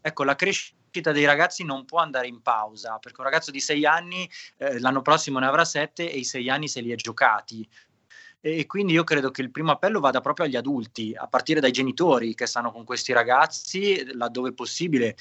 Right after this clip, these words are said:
Eh, non, non, è chiaro a tutti che questa pandemia poi va anche un po' ad ampliare la forbice, no? In virtù delle situazioni familiari che ogni ragazzo vive.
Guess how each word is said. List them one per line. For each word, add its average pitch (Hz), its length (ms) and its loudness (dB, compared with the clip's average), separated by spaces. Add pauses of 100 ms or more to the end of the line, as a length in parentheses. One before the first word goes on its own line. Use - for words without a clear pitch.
(320)
Eh, - 120 -8
non, 120 200 2
non, 123 420 2
è 120 80 0
chiaro 139 200 8
a 127 40 4
tutti 170 300 2
che 135 60 2
questa 127 260 -2
pandemia 131 500 0
poi 139 280 0
va 117 200 2
anche 131 280 -6
un 123 120 -8
po' 131 180 0
ad 123 140 2
ampliare 127 560 0
la 123 120 -6
forbice, 113 680 -8
no? 123 300 -2
In 131 140 -14
virtù 123 300 -12
delle 123 200 -6
situazioni 127 460 -8
familiari 123 540 4
che 127 100 -6
ogni 120 120 -8
ragazzo 120 400 -2
vive. 110 380 -4